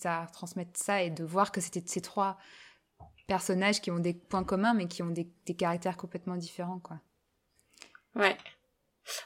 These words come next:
Speaker 2: Ouais, non, non, c-, je suis d'accord que toutes les scènes où ils sont à, à trois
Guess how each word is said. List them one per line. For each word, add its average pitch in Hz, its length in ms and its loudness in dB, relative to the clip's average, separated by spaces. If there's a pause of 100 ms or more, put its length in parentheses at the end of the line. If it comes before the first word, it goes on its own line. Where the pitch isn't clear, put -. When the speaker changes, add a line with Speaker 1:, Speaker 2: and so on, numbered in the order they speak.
(120)
Speaker 2:
Ouais, 220 140 12
non, 233 180 8
non, 233 260 6
c-, 220 220 -2
je 202 160 4
suis 202 160 2
d'accord 226 240 6
que 233 80 4
toutes 220 200 2
les 240 100 4
scènes 247 280 4
où 214 40 6
ils 202 80 4
sont 196 240 -2
à, 202 200 2
à 196 140 2
trois 233 460 8